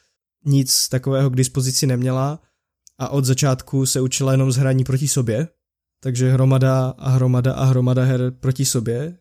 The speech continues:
kdy proti sobě stály opravdu jako ty dvě umělé inteligence. A po tady těch dvou hrách přišli s umělou inteligencí Alpha Star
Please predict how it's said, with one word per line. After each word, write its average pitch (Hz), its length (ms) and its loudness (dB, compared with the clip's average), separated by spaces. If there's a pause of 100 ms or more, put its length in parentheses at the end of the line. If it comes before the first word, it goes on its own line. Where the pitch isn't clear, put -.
kdy 127 140 -2
proti 127 240 -4
sobě 123 220 0
stály 123 300 -2
opravdu 127 320 0
jako 127 200 0
ty 131 120 0
dvě 127 200 0
umělé 135 280 2
inteligence. 139 720 0 (560)
A 127 100 2
po 143 260 2
tady 147 260 2
těch 147 220 0
dvou 135 220 2
hrách 135 500 0
přišli 135 1040 -2
s - 80 -12
umělou 139 320 -2
inteligencí 139 680 0
Alpha 135 280 0
Star 131 560 -2